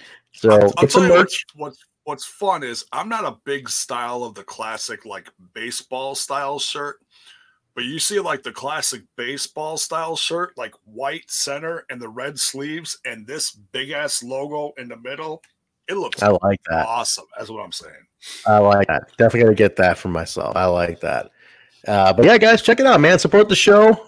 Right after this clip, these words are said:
Speaker 1: Please do. We at patreon dot com slash we talk impact. Guys, Patreon bonus show. Mark adjusted some of the tiers, so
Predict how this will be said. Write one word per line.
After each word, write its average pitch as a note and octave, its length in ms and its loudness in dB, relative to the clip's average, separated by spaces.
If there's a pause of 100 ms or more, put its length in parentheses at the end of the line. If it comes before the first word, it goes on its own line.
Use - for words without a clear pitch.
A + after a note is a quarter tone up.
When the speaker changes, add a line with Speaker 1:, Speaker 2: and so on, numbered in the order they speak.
(120)
Speaker 1:
Please D#3+ 240 6
do. D#3+ 240 8
We D3 160 6
at C3 300 4
patreon E3 560 6
dot F#2+ 200 2
com F#2+ 200 2
slash G2+ 240 2
we G2+ 140 2
talk F2 260 0
impact. E2 340 0
Guys, C#3 240 8 (520)
Patreon E3 480 6
bonus D3+ 240 6
show. D3+ 260 8
Mark E3 260 6
adjusted E3 400 4
some E3+ 140 8
of D#3+ 60 4
the C3 80 2
tiers, D#3+ 420 4
so A2+ 180 6